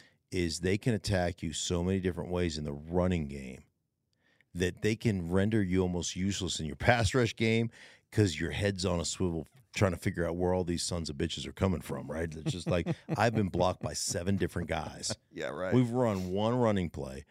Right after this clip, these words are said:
Speaker 1: We ran for Hutchinson. Let's say we ran eighteen handoff, you know, eighteen handoff, eighteen handoff force. And now all of a sudden we've blocked you with a tight end,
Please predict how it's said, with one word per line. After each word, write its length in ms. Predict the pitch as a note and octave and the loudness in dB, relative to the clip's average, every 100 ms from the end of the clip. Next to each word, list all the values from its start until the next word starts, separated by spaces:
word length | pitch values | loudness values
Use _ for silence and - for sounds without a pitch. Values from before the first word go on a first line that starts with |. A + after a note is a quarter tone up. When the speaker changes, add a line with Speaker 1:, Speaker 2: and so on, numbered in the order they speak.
| _ - | _ 2
Speaker 1:
We 160 | A#2 | 4
ran 400 | B2+ A#2+ G#2 G2 - | 4 4 2 0 -4
for 180 | G2 F2+ | -2 2
Hutchinson. 560 | G#2+ G#2+ D#2+ D2 D#2 | 4 4 0 -8 -4
Let's 160 | D#2+ E2+ | -4 -2
say 180 | F#2+ F2+ | -2 -2
we 220 | F2 A2 | 0 0
ran 340 | A2 G2+ F2+ - | 2 2 0 -2
eighteen 600 | G#2+ A2+ - A2+ G#2+ F#2+ | -2 -2 -4 -4 -2 -2
handoff, 580 | F#2 F2+ F2 D2+ C#2 - - _ _ _ _ _ _ | 0 0 0 -2 -6 -14 -20 _ _ _ _ _ _
you 120 | E2+ | -2
know, 100 | E2+ | 2
eighteen 420 | F2+ G#2+ - G2+ | 2 0 0 0
handoff, 460 | F#2+ G2+ G2+ G2 E2+ | 2 2 2 0 0
eighteen 340 | F2+ - F#2+ | -4 -2 0
handoff 400 | F#2+ F#2+ G2 F2+ | 2 2 2 2
force. 560 | E2+ - G2 G#2 G2 - - _ _ | 0 -2 -2 0 -4 -8 -14 _ _
And 180 | - F2+ | -2 0
now 360 | F#2 F#2+ G2 F#2+ _ - - | 2 2 0 -2 _ -20 -4
all 140 | A2+ | -2
of 20 | |
a 20 | G#2 | 0
sudden 220 | G#2 F#2 | -2 -2
we've 240 | F#2 D#2 | -4 -4
blocked 340 | F2 F#2 F#2 - | 0 2 2 -2
you 100 | F2 | -2
with 200 | E2 F2 | -2 -6
a 60 | |
tight 360 | - G#2 G#2 G2+ | -4 2 2 2
end, 340 | G2+ F#2+ F#2+ | 0 0 -2